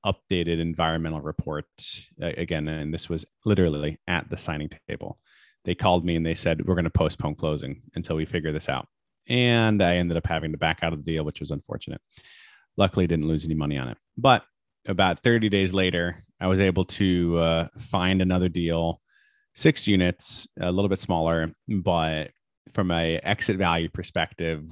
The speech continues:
was about on par, and the construction costs were a little bit lower. So from a margin perspective, it was a little bit healthier. So I was really excited about that. I was really excited about working with the person that I worked with. His name is Thach Nguyen.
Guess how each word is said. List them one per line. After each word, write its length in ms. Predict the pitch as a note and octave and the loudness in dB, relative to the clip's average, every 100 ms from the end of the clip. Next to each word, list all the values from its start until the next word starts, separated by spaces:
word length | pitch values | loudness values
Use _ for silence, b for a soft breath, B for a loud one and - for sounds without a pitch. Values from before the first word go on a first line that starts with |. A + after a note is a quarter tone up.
| - _ | -20 _
was 160 | F#2 E2+ | -4 -2
about 300 | E2+ E2 E2 | 2 2 0
on 220 | F2 E2+ | -2 -2
par, 500 | - F2+ D#2+ D#2+ D#2+ - | 0 2 2 2 -2 -4
and 120 | F2+ | -4
the 60 | E2+ | -4
construction 500 | F#2 - F2 - F2+ | -2 0 0 0 -6
costs 480 | - D2+ - - | -2 -2 -4 -8
were 120 | - E2 | -4 -2
a 40 | |
little 260 | D#2 E2 E2 | -2 -2 -2
bit 140 | - | -2
lower. 400 | E2 E2+ A#2+ C#3 B B B B B B _ | 0 2 2 0 B B B B B B _
So 140 | - | -4
from 160 | F2+ F2 | -2 0
a 80 | E2 | 2
margin 360 | F2 F2+ E2+ | 4 4 2
perspective, 520 | - E2 - D#2 - - - | -4 -6 -6 -6 -8 -14 -4
it 40 | C#3 | -2
was 100 | B2+ | 0
a 40 | |
little 120 | B2+ | 0
bit 100 | G#2 | 0
healthier. 420 | G#2 F#2+ - - - - | 0 -2 -2 -8 -10 -6
So 80 | F2+ | -2
I 20 | |
was 80 | F2+ | 2
really 180 | G#2+ G#2 | 4 4
excited 300 | - F2+ E2+ | 4 2 2
about 280 | E2 D#2+ - | -2 -2 0
that. 200 | D#2+ - _ - | -2 -2 _ -4
I 40 | |
was 100 | G2 | -2
really 320 | G2 B2+ C#3+ A#2 | 2 6 8 8
excited 380 | - G#2 G2 | 6 2 2
about 220 | F2+ F2+ E2 | 0 0 0
working 260 | F2+ F#2+ | -2 -2
with 120 | F2 | -4
the 60 | - | -4
person 340 | - F2+ F2 | -2 -2 -2
that 100 | E2+ | -2
I 60 | D#2+ | 0
worked 280 | D#2+ G2+ - | 0 -2 0
with. 300 | G#2 - - | 0 0 -6
His 180 | G2+ F2 | -4 -2
name 220 | F2+ E2+ | 0 0
is 180 | D#2+ - - | -2 -6 -2
Thach 360 | F2+ F2 - - | 0 0 -6 -4
Nguyen. 380 | G2 F2 F2+ | 0 2 2